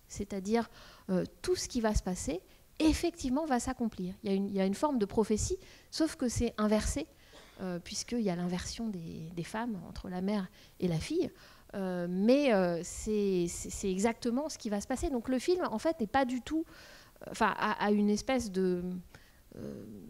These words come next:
de rapport à l'improvisation qui est très, très calculé. En fait, c'est très, c'est, c'est très construit,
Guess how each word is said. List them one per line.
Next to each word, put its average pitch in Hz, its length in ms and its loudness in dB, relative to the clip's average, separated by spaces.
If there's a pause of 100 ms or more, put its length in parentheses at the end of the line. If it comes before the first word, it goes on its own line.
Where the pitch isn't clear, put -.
(220)
de 190 160 4
rapport 254 440 8
à 247 80 8
l'improvisation 233 920 4
qui - 180 0
est 214 160 4
très, 269 200 6
très 226 220 2
calculé. 220 560 0
En - 80 -6
fait, 202 200 -2
c'est - 120 -2
très, 190 380 -4 (340)
c'est, - 320 -8
c'est - 200 0
très 233 240 4
construit, 339 500 0